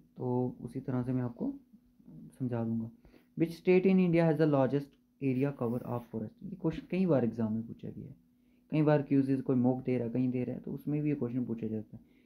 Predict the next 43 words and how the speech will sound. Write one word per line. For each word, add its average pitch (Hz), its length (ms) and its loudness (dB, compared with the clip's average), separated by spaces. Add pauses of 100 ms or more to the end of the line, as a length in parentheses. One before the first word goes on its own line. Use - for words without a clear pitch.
क्या - 120 -4
उत्तराखंड 156 500 4
है, 151 100 4
मध्य 127 240 2
प्रदेश 143 360 0
है, 147 100 -2
केरला 131 320 -2
है 143 100 0
या 135 100 2
उत्तर 120 220 -6
प्रदेश 110 340 -8
है? - 80 -20 (560)
तो 151 80 0
मैं 165 100 4
आपको 165 200 4
बता 156 180 4
दूं 160 160 2
India 156 180 4
की 160 100 2
वही 143 340 4
state 151 340 0
है 156 60 4
जो 147 160 4
largest 127 480 0
cover 131 240 -2
है 135 100 0
area 127 280 -2 (140)
forest 127 360 -2
यहाँ 127 220 -2
पे 139 120 -2
है, - 120 -6 (300)
तो 131 60 -4
वो 131 60 2
आपकी 123 260 0
मध्य 117 440 2 (220)
प्रदेश 113 440 -6
है, 110 100 -18 (140)
ठीक - 120 -16
है। - 60 -12 (140)
मध्य 117 220 2
प्रदेश 113 340 -2
is 113 100 -2
the - 140 -4